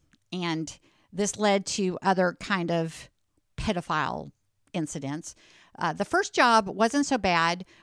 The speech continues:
Uh, her boyfriend owned a cafe, uh, out in the country, but it was more kinda like a truck stop 'cause it was on the highway, and it catered to a lot of the farm industry and truckers and so forth. So it was really ninety-nine percent men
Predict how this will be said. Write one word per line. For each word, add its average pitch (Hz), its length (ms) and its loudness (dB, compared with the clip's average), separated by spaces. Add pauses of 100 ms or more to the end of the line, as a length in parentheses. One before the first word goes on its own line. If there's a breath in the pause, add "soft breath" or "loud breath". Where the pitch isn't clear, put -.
(180 soft breath)
Uh, 196 80 2
her 233 140 4
boyfriend 240 460 2
owned 208 160 -2
a 214 60 -4
cafe, 170 800 -4 (220)
uh, 165 180 0 (120)
out 180 260 2
in 180 160 -8
the 175 100 -4
country, 165 580 -6 (260 soft breath)
but 226 100 0
it 240 80 2
was 240 140 0
more 302 180 0
kinda 381 200 -6
like 269 160 2
a 208 60 -2
truck - 260 0
stop - 420 -8
'cause 196 120 -2
it 202 60 0
was 208 100 -2
on 226 100 2
the 185 80 0
highway, - 640 -4 (420 soft breath)
and 196 380 0
it 202 280 0
catered 214 400 -2
to 190 460 -2
a 180 80 0
lot 190 420 2
of 175 260 -2
the 165 300 -8 (240 soft breath)
farm 208 380 4
industry 185 580 -4
and 135 140 -4
truckers 196 480 -2
and 160 80 -2
so 202 120 -6
forth. 165 120 -6
So 190 80 -2
it - 20 0
was 175 180 -6 (140)
really 214 440 0 (180)
ninety-nine 202 580 0
percent - 520 -6 (260 soft breath)
men 160 500 0